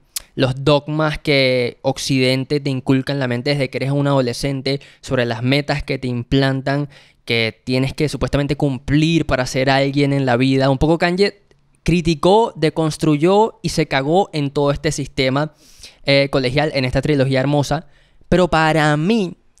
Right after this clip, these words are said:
Graduation inmortalizó a Kanye como artista porque es su primer álbum en trascender la barrera del rap con diferencia.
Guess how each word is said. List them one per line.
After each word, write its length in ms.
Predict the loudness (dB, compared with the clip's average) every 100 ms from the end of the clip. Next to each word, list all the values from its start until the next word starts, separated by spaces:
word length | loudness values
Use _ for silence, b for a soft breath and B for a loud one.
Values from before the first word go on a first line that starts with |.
| -6
Graduation 720 | 0 2 4 2 4 0 0
inmortalizó 720 | 0 2 2 2 2 0 2 2
a 160 | 2
Kanye 360 | 0 0 2 0
como 260 | 0 0 0
artista 440 | 0 -2 0 0
porque 300 | -2 -2 -6 -4
es 80 |
su 140 | -2 2
primer 360 | 2 2 2
álbum 340 | 2 2 2 0
en 240 | -2 -2 0
trascender 800 | 0 0 0 -2 0 2 0 2
la 140 | 2
barrera 400 | 2 0 0 2
del 160 | 2 0
rap 340 | 2 2 0
con 180 | -4 -2
diferencia. 720 | -2 -2 -2 -2 -4 -8 -8